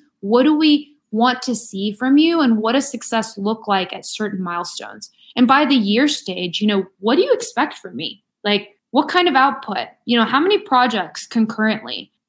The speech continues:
is it? And you may get an "it depends" answer, but that's okay. At least you're asking. And I think a big part of this too is you're showing your initiative. You're showing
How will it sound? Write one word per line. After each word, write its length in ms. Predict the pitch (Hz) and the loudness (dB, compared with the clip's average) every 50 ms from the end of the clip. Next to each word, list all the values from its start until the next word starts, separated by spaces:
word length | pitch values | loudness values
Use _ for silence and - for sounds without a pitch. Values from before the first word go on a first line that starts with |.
| _ - | _ -4
is 120 | 208 185 | -2 0
it? 180 | 202 190 - - - | 0 0 -2 0 0
And 180 | 262 254 254 240 | 2 4 4 4
you 80 | 247 | 4
may 160 | 247 269 330 311 | 4 4 4 2
get 160 | 320 330 330 | 2 2 2
an 160 | 320 262 233 - | 2 2 0 0
"it 180 | - 262 262 - | -2 -4 -4 -2
depends" 480 | - 247 233 - 240 240 247 247 226 226 | -4 -6 -6 -4 -4 -2 0 0 0 0
answer, 360 | 214 262 349 330 - 233 214 | 0 0 0 -2 -2 -6 -4
but 120 | - 254 | -6 -4
that's 220 | - 349 349 - 359 | -4 -4 -4 -2 -2
okay. 320 | 339 349 - 294 330 311 | -2 -2 -2 -4 -2 -2
At 80 | 247 - | -2 -2
least 240 | 233 254 233 - | -4 -6 -4 -4
you're 100 | 311 302 | -4 -4
asking. 640 | - - 202 202 202 - - 302 330 370 392 370 - _ _ _ - - | -4 -4 -4 -4 -4 -4 -4 -4 -4 -4 -4 -8 -12 _ _ _ -2 0
And 140 | 262 262 | 0 2
I 60 | 269 262 | 2 2
think 180 | 311 330 302 | 2 2 2
a 40 | 311 | 2
big 260 | 220 277 294 226 - - | 0 0 -2 -2 -2 0
part 180 | 254 262 254 | 0 0 0
of 80 | 262 214 | 0 -2
this 220 | 226 220 220 - | -4 -6 -6 -6
too 140 | - 285 302 | -6 -4 -4
is 100 | 254 226 | -2 -2
you're 120 | 226 262 | -4 -6
showing 540 | 247 - - 254 240 247 269 294 302 294 262 | -6 -6 -6 -4 -4 0 2 2 4 4 4
your 140 | 226 233 220 | 2 0 -2
initiative. 580 | 202 202 202 202 - - 240 233 240 240 240 240 240 - - - _ - | -2 -2 -4 -4 -4 -6 -4 -2 -2 -2 -2 -4 -8 -14 -20 -16 _ -6
You're 100 | 220 214 | -6 -6
showing 720 | - - 233 233 233 233 240 247 247 240 233 240 - | -4 -2 -2 0 0 2 0 0 0 -2 -2 -4 -8